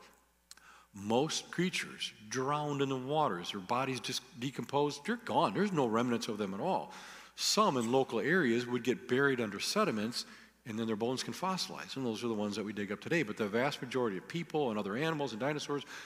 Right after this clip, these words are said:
would have drowned in the flood. Now, I will answer one other question really quickly, but I need to wrap up because we have a, a short period of time here. Everyone wonders, like, what about, like, the ark and dinosaurs on the ark? 'Cause they're all thinking, like,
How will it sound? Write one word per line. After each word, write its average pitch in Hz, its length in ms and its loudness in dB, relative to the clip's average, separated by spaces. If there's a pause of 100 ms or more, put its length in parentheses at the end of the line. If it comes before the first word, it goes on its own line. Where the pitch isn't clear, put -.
(180)
would 131 120 -2
have 117 200 0
drowned 110 480 0
in 110 220 -4
the 101 80 -4
flood. 117 360 2 (840)
Now, 123 240 0 (500)
I 123 100 0
will 113 120 4
answer 127 240 2
one 131 160 4
other 147 160 4
question 139 340 4
really 123 140 4
quickly, 123 400 0 (220)
but 110 100 -2
I 104 60 0
need 117 240 0
to 110 80 -2
wrap 110 300 2
up 113 160 2
because 101 280 -10
we 104 140 -2
have 101 140 -4 (580)
a, - 20 -12
a 92 40 -12 (240)
short 120 320 -4
period 117 200 2
of 107 100 -4
time 110 240 -2
here. 107 280 0 (640)
Everyone 123 300 2
wonders, 120 320 4
like, 104 160 -2
what 120 160 0
about, 123 280 6
like, 104 200 -2
the 95 140 -8
ark 117 360 -4
and 95 140 -6
dinosaurs 117 420 -2
on 110 140 -2
the 110 140 0
ark? 113 360 0
'Cause 98 140 -6
they're 101 180 -2
all 104 60 0
thinking, 104 340 -4
like, 95 160 -6